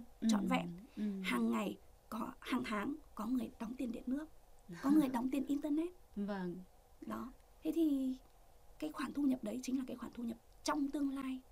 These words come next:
Speaker 2: mà
Speaker 1: Ừ.
Speaker 2: ngay ngày hôm nay cần được bảo vệ.
Speaker 1: Ừ.
Speaker 2: Nếu một ngày mai nào đó rủi ro không may xảy ra thì gia đình nhỏ bé của mình vẫn được bảo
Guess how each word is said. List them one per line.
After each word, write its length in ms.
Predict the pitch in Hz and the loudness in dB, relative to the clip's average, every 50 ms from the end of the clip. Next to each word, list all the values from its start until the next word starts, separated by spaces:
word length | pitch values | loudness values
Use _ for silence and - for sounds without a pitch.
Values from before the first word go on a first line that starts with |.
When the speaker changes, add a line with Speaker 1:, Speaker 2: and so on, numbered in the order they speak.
| - - | -14 -6
Speaker 2:
mà 240 | - 202 196 190 185 | -2 2 2 4 4
Speaker 1:
Ừ. 180 | 180 180 175 214 | 4 2 4 6
Speaker 2:
ngay 100 | 302 381 403 | 6 6 6
ngày 80 | 320 - | 4 2
hôm 180 | 226 269 269 269 | 2 0 0 0
nay 180 | 277 269 254 - | 0 -2 -2 -2
cần 120 | 233 190 | -4 -4
được 120 | 190 - - | -4 -4 -6
bảo 140 | 190 - - | -6 -6 -2
vệ. 180 | 214 220 - - - - - - - | -2 -2 -2 -4 -10 -20 -20 -14 -6
Speaker 1:
Ừ. 380 | - 208 208 208 202 196 196 190 226 | 0 0 2 2 0 -2 -2 2 4
Speaker 2:
Nếu 120 | 226 262 | 4 4
một 180 | 370 359 330 - | 4 2 2 0
ngày 200 | 254 233 214 208 | 2 2 2 2
mai 180 | 226 - - | 0 0 0
nào 100 | 220 196 | 0 -2
đó 260 | 190 185 - - 262 - - - - - - | -2 -4 -4 -6 -8 -10 -14 -20 -14 -8 -2
rủi 260 | 233 254 277 220 196 | 0 2 2 4 4
ro 180 | 175 254 262 | 4 2 2
không 180 | 262 - 269 262 | 2 2 0 0
may 100 | 277 277 | 0 0
xảy 180 | - 208 208 214 | -2 -6 -8 -6
ra 240 | 226 220 233 247 247 - - - - - | -6 -6 -6 -8 -10 -16 -20 -20 -14 -8
thì 180 | - 247 226 214 | -4 -2 -2 -2
gia 260 | 214 - 285 302 294 | 2 2 4 4 6
đình 160 | 262 240 196 | 4 4 2
nhỏ 100 | 180 - | 2 -2
bé 140 | 196 208 190 | -2 -4 -4
của 80 | - | -2
mình 180 | 240 220 196 190 190 - - - - | -2 -2 -2 -2 -6 -10 -14 -12 -6
vẫn 180 | 277 294 330 349 | -2 2 2 2
được 160 | 311 262 - | 2 0 -2
bảo 140 | 208 190 | -6 -8